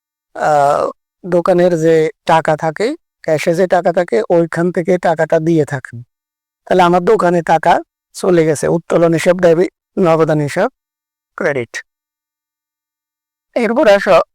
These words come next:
চার নম্বরটি দেখো, ছেলের স্কুলের বেতন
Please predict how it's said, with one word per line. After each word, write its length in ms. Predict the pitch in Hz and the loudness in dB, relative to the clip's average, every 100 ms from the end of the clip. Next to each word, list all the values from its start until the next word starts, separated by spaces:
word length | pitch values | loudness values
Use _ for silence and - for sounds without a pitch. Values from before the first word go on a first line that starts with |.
| - | -14
চার 240 | - 190 | 0 2
নম্বরটি 340 | 196 190 208 202 | 2 0 0 0
দেখো, 300 | 170 143 156 - _ _ _ _ _ _ _ _ _ _ _ _ _ _ _ _ _ _ _ _ | 0 0 -2 -4 _ _ _ _ _ _ _ _ _ _ _ _ _ _ _ _ _ _ _ _
ছেলের 600 | - - 190 196 202 190 - _ _ _ - | -8 -2 2 4 4 2 0 _ _ _ -6
স্কুলের 540 | 208 - - 208 208 196 | -6 -4 0 2 2 2
বেতন 400 | 190 170 175 | 0 2 -2